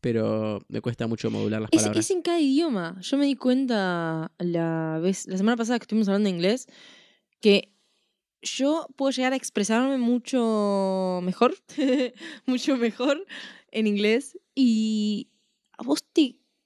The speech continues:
Speaker 2: vos modulás bien en
Speaker 1: En inglés
Speaker 2: inglés.
Speaker 1: modulo bien.
Speaker 2: Pero en español no.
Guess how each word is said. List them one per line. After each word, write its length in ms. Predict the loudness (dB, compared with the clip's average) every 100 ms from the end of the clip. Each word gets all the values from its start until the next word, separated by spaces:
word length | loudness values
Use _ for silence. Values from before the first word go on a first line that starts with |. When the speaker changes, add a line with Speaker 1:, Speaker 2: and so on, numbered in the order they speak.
| _
Speaker 2:
vos 340 | 4 4 2
modulás 380 | -4 0 2 2
bien 300 | 0 -2 -2 -6
en 80 | -2
Speaker 1:
En 60 |
inglés 160 | 0 2 2
Speaker 2:
inglés. 60 | 0
Speaker 1:
modulo 240 | -2 -2
bien. 180 | -4 -8 _ _ _ -2
Speaker 2:
Pero 160 | 0
en 60 | 0
español 360 | -2 -2 0 2
no. 240 | 0 -4